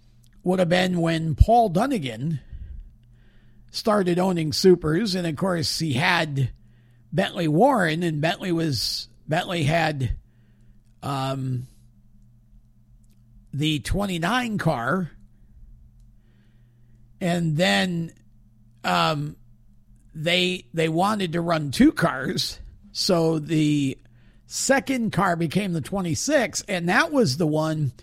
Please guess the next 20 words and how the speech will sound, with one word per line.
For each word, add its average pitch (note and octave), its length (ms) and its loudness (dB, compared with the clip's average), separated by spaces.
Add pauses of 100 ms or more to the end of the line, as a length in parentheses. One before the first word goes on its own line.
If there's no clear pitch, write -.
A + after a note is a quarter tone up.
(420)
there A3 180 4
were A#3+ 200 2
a C#3+ 80 -2
number G#3 480 0
of D3 80 0
drivers C#3+ 480 -2
in D3 80 -4
that C#3+ 220 -2
car, E3 360 0
and D#3 160 -2
I'll G3+ 140 -2
never F3+ 420 -2
get D3 180 0
'em C#3 120 -4
all D3+ 180 0
because, D#3 720 -2 (580)
um, D3 520 -2 (100)
I D3 80 0
don't D3 240 -4
think, E3+ 460 -4